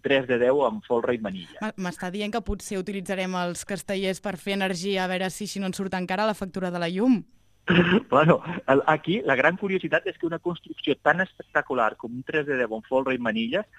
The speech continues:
Speaker 1: que necessita aproximadament unes sis-centes persones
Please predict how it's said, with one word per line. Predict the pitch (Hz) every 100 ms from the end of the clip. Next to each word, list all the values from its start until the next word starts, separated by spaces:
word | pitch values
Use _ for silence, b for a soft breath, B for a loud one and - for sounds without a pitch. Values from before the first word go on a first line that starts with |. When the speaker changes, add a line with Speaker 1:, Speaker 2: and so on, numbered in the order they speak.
| B B -
Speaker 1:
que | 147 151
necessita | 143 135 131 170 196 180 - -
aproximadament | 131 139 - 139 143 147 160 147
unes | 127 -
sis-centes | - 143 147 143 -
persones | 135 - 143 139 117 101